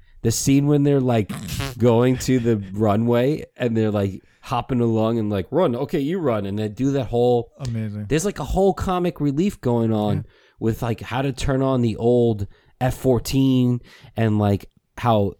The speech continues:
Speaker 1: Tom knows about it, but, you know, the kid has no idea.
Speaker 2: Mm-hmm.
Speaker 1: And, uh, I like, I enjoyed it. There's no way any of that would have happened.
Speaker 2: No.
Speaker 1: Somebody would have seen them. Like, who's go-,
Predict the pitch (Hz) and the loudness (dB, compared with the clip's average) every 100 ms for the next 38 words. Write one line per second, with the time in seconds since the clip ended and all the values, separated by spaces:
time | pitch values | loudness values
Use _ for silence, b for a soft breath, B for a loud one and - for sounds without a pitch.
0 | _ - 139 131 123 127 123 113 120 120 | _ -2 0 0 0 0 0 -2 -2 0
1 | 120 - 98 - _ 110 101 95 90 90 | -2 -4 -8 -10 _ -4 -2 -4 -6 -6
2 | - 131 117 110 101 117 113 107 101 113 | -2 0 0 -4 -2 -2 0 0 0 0
3 | 110 113 120 113 117 110 120 117 113 107 | 0 -2 -4 -4 -6 -2 0 0 2 0
4 | 101 _ _ _ _ 147 160 160 - 143 | -2 _ _ _ _ -2 0 0 0 2
5 | 165 156 151 208 - - _ - 139 202 | 2 2 0 -2 -4 -16 _ 0 4 4
6 | 170 180 160 143 135 131 120 113 107 101 | 4 2 4 4 2 2 2 2 2 0
7 | 110 110 - 139 135 135 117 110 98 87 | 2 0 2 0 0 0 0 0 0 -4
8 | - 117 107 113 107 95 - 117 113 104 | -4 -2 0 -2 -2 -4 -4 -4 -4 -2